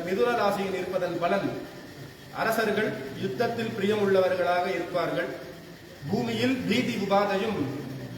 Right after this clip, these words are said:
பயிர் கெடுதியும் சில இடங்களில் மழை அதிகமாகவும் வருஷிக்கும். அதிசாரமாக கடக ராசியில் இருப்பதன் பலன் என்னன்னா, பசுக்கள், ஆடுகள், மாடுகள், இந்த பசுக்கள்,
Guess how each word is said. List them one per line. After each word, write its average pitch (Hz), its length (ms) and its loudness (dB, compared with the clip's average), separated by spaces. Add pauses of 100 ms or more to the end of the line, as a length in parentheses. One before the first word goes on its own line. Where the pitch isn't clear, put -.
பயிர் 208 340 2
கெடுதியும் 208 540 2 (560)
சில 226 240 0
இடங்களில் 233 500 2 (120)
மழை 220 240 4 (120)
அதிகமாகவும் 208 760 2
வருஷிக்கும். 190 500 -2 (840)
அதிசாரமாக 208 880 2
கடக 233 240 2 (100)
ராசியில் 196 440 0
இருப்பதன் 185 440 0
பலன் 190 280 0
என்னன்னா, 180 340 0 (800)
பசுக்கள், 233 520 2 (420)
ஆடுகள், 214 360 4 (160)
மாடுகள், 185 400 2 (840)
இந்த 175 120 -2 (260)
பசுக்கள், 233 440 0